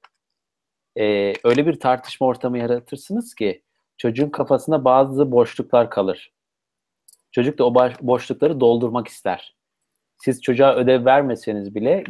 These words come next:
gider evde onu merak eder, araştırır. Onun için, e, ödev verilmez, ödev, o çocuklara ödev verilmez, çocuklar evde ödev yapar diyorum ben her zaman. Anlatabildim mi? O da öğretmenin dersi ne kadar iyi işledi.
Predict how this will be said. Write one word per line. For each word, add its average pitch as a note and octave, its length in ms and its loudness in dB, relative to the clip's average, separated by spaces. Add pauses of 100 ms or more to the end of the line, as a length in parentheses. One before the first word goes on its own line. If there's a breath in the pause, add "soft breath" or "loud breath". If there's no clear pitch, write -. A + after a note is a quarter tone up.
gider B2+ 360 0 (100)
evde B2+ 580 0
onu C#3+ 400 -6 (380)
merak A#2+ 360 0
eder, C#3+ 260 2
araştırır. G#2+ 720 -4 (540)
Onun A#2+ 100 -4
için, C3+ 360 -4
e, A2+ 440 4
ödev C3 320 6
verilmez, C3+ 560 4 (220)
ödev, D3+ 360 4 (360)
o B2 260 -6
çocuklara C3+ 380 -2
ödev C3 240 2
verilmez, C3 380 0
çocuklar C#3+ 460 -2
evde B2 280 2
ödev B2 320 2
yapar G2 480 0 (120)
diyorum F#2+ 320 -4
ben F2+ 160 -10
her G2 120 -8
zaman. F2 320 -12 (1300)
Anlatabildim C3+ 380 -4
mi? G#2+ 220 -8 (120)
O C3 160 -2
da C#3+ 100 6
öğretmenin C3+ 560 4
dersi B2+ 340 4
ne C#3 80 -2
kadar C3 200 0
iyi A#2+ 180 0
işledi. G2+ 440 -6